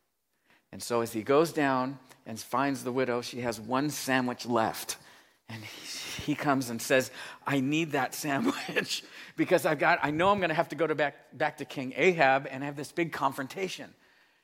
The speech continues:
And she trusts and gives it to him. And the wonderful thing about this is God takes care of her needs. Now, unfortunately, as this narrative plays out, the widow's son,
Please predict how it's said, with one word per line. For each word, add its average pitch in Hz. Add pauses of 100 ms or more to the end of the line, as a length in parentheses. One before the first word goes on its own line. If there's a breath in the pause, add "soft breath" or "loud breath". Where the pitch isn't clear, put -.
(240 soft breath)
And 131
she 139
trusts -
and 151
gives 226
it 202
to 165
him. 156
And 151
the 131 (300)
wonderful 208
thing 180
about 180
this 160
is 151
God 160
takes -
care 143 (220 loud breath)
of 135
her 143
needs. 104 (260)
Now, 147
unfortunately, 160
as 147
this 143 (160 soft breath)
narrative 160
plays 139
out, 131 (400 loud breath)
the 135
widow's 170
son, 151